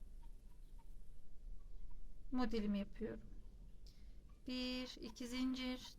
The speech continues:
tekrar bir. Şöyle iki,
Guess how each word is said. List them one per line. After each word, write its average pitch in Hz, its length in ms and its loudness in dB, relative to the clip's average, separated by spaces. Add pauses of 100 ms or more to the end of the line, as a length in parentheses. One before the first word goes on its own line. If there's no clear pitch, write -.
tekrar 233 540 0
bir. 226 480 2 (3500)
Şöyle 226 280 -2
iki, 240 500 0